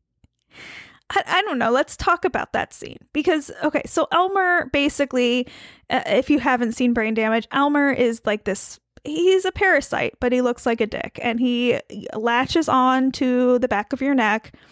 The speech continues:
He injects a fluid into your brain that's a drug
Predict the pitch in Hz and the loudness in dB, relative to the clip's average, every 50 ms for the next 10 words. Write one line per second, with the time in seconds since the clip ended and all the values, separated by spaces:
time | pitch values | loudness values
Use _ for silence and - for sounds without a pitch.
0 | - - - - _ _ - - - - 269 240 254 254 240 226 - 262 240 226 | -20 -20 -20 -20 _ _ -20 -18 -6 -4 0 2 4 4 2 2 2 0 0 0
1 | 262 - - - - - - - - _ _ _ _ _ _ _ _ _ _ _ | 0 -2 -4 -8 -8 -8 -10 -12 -16 _ _ _ _ _ _ _ _ _ _ _
2 | _ _ - 262 - - - 285 294 294 285 285 285 262 254 262 262 262 254 254 | _ _ -4 -4 -4 -4 -2 0 2 4 4 4 4 4 2 4 4 4 4 2
3 | 226 240 240 233 226 226 226 220 220 208 208 226 233 226 226 226 - - - - | 2 2 0 2 2 2 2 0 0 -2 -2 0 0 0 0 -2 -4 -6 -4 -2
4 | 277 240 254 226 208 208 214 240 233 | -2 0 2 2 2 2 0 0 -2